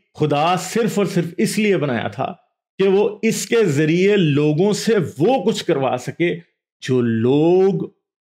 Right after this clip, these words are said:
उसके कहने पे कभी करने का सोच भी नहीं सकते थे। और इसके बाद आने वाले सभी इविल लोग इस फॉर्मूले को इस्तेमाल करते आए हैं और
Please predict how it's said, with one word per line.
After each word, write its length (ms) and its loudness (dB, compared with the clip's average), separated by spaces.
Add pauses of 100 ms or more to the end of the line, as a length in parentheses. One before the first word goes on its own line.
(140)
उसके 500 0
कहने 460 -2
पे 240 0 (300)
कभी 360 0 (100)
करने 380 -2
का 240 -4
सोच 560 -4
भी 80 -4
नहीं 160 -2
सकते 380 -10
थे। 140 -20 (120)
और 380 -4
इसके 480 0
बाद 600 0
आने 300 0
वाले 340 0
सभी 440 0 (120)
इविल 220 0
लोग 460 0
इस 180 -2 (340)
फॉर्मूले 420 0
को 140 0
इस्तेमाल 480 -2
करते 320 -2
आए 200 2
हैं 180 -2 (520)
और 160 2